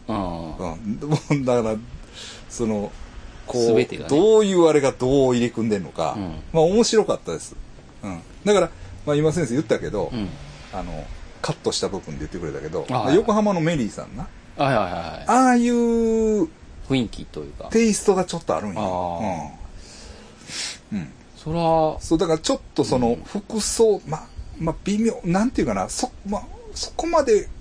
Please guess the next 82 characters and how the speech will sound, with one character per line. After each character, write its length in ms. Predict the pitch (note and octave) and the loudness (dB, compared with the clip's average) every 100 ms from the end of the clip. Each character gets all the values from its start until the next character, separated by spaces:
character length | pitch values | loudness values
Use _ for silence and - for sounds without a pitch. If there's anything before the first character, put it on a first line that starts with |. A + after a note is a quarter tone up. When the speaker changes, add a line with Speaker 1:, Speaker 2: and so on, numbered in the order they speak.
| - | -10
Speaker 2:
お 120 | G#3 | -10
か 180 | F#3+ G#3 | -2 0
し 260 | - G#3+ G3+ | 0 0 -2
い、 80 | G3 - - - - - - - - - | -4 -12 -14 -16 -18 -16 -16 -16 -20 -4
お 120 | G#3+ | -4
か 160 | A#3 D#4+ | 0 0
し 120 | C#4+ | 0
い 20 | |
っ 20 | |
ち 80 | - | 2
ゃ 60 | C4+ | 2
お 20 | |
か 140 | D#3 | 2
し 140 | - - | -2 -6
い。 20 | |
Speaker 1:
う 80 | - | -4
ん。 40 | |
Speaker 2:
お 20 | D#3+ | 0
か 120 | G3+ | 0
し 120 | - | 0
く 100 | - | -4
な 80 | F#3 | -4
い 60 | |
っ 20 | F#3+ | 2
ち 80 | |
ゃ 60 | B3 | 2
お 60 | E3+ | 2
か 100 | - | -4
し 100 | - | -6
く 100 | D#2 | -10
な 140 | - | -10
い。 60 | C2+ - - - - - - - | -12 -18 -18 -14 -14 -14 -12 -8
Speaker 1:
お 60 | |
し 100 | C3 | -2
ゃ 80 | F#3 | 0
れ 80 | F3+ | -2
っ 40 | E3 | -6
ち 120 | - | 0
ゃ 40 | G3 | 0
お 80 | A#2 | 0
し 80 | |
ゃ 100 | - | -4
れ。 60 | F2 | 0
Speaker 2:
お 80 | D#3 | 2
し 60 | D#3 | 6
ゃ 40 | |
れ 100 | A3 | 4
っ 20 | F#3+ | 2
ち 120 | - | 4
ゃ 60 | B3 | 4
お 100 | B2 | 4
し 100 | E2+ | -2
ゃ 60 | |
れ。 160 | D2+ C2+ - | -4 -6 -6
う 20 | |
ん。 40 | F#2+ D#2 C#2 - - - - - - - - - - | -8 -8 -12 -16 -20 -20 -20 -12 -10 -8 -10 -14 -8
Speaker 1:
ま 40 | |
あ、 40 | A3 | -2
で 140 | C4+ | 0
も 80 | F#3+ | 0
そ 240 | B3 A#3+ | 2 0
う、 40 | A3 | 0
っ 20 | - - - - - - - - - - - - - | -4 -18 -18 -20 -20 -20 -20 -20 -16 -16 -16 -14 0
て 60 | |
い 60 | E3+ | 2
う 60 | |
こ 80 | D#3 | 2
と 180 | C#3 A2 | 2 0
は 60 | G2 | 0
結 220 | F3 - | -2 -2
構 260 | - G2 F2+ | 2 2 2
街 240 | A2+ B2+ C3 | -2 -2 -2
中 240 | A2+ A2 | 0 0
で 80 | G2+ | -2
も 60 | |
目 200 | E2+ F2+ | -6 -6
立 320 | F#2+ F#2 - F2 | -4 -4 -6 -10
つ 240 | F2+ - | -10 -10
存 100 | F2 | -10
在 120 | - | -10
で 60 | D#2 | -10
す 760 | - - G#2 G#2 - - - | -10 -8 -6 -6 -8 -10 -12